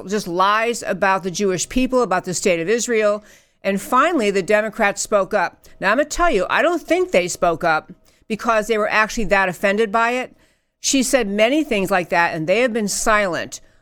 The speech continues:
But what she took a shot at recently, uh, this representative, was the organization, um, apac, which is the American Israel pac. It's a, a national organization. It takes every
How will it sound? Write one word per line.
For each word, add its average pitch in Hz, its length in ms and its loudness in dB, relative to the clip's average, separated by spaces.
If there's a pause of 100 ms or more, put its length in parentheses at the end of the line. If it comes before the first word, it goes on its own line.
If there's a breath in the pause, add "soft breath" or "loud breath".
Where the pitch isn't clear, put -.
But 196 420 0
what 208 180 -2
she - 120 -4
took 311 200 -2
a 254 40 0
shot 320 400 0
at 160 240 -2
recently, 180 680 -2 (120 loud breath)
uh, 175 180 0
this 175 280 -4
representative, 202 640 0
was 180 400 0 (260 soft breath)
the 196 300 0
organization, 226 1040 0
um, 175 400 0 (240)
apac, 196 540 0
which 202 240 0
is 202 220 0
the 185 280 -2 (160 loud breath)
American 208 420 0
Israel 196 460 0
pac. 190 560 -2 (240 soft breath)
It's 202 180 -2
a, 190 300 -2
a 175 240 -6 (160)
national 214 500 0
organization. 214 960 0
It - 140 -6
takes - 340 0 (100)
every 240 560 0